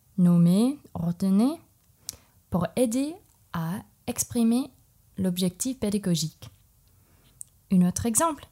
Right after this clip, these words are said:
pour le plus compliqué, créer, on a des verbes comme adapter,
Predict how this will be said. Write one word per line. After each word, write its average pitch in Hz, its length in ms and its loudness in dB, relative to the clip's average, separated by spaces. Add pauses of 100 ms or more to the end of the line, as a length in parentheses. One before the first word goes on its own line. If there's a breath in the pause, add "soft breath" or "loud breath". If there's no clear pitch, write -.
(180)
pour 254 240 0 (680)
le 170 460 2 (140)
plus 320 240 -4
compliqué, 226 560 0 (360)
créer, 214 460 -2 (1300 soft breath)
on 180 120 6
a 185 100 4
des 233 160 2
verbes 277 340 0
comme 220 460 4 (100)
adapter, 247 540 0